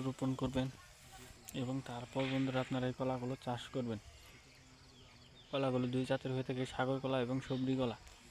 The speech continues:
তো ভিডিওতে যেটা দেখতে পাচ্ছেন, এটা সাগর কলা এবং সবরি কলা একই ধরনের হয়ে থাকে। তো এই দুইটা কলাই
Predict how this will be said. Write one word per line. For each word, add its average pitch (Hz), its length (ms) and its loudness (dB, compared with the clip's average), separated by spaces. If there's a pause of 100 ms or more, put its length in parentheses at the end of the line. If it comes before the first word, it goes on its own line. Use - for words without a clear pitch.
(220)
তো - 60 -8 (100)
ভিডিওতে 127 440 0
যেটা 131 260 0
দেখতে 135 180 -2
পাচ্ছেন, 135 280 0
এটা - 180 -4
সাগর 135 300 -2
কলা 123 160 2 (140)
এবং 131 120 4 (120)
সবরি 131 340 0
কলা 135 140 6 (180)
একই 131 240 0
ধরনের 131 380 2
হয়ে 135 200 2
থাকে। 131 200 -2 (760)
তো - 140 -2
এই 131 120 8
দুইটা 131 280 8
কলাই 135 240 8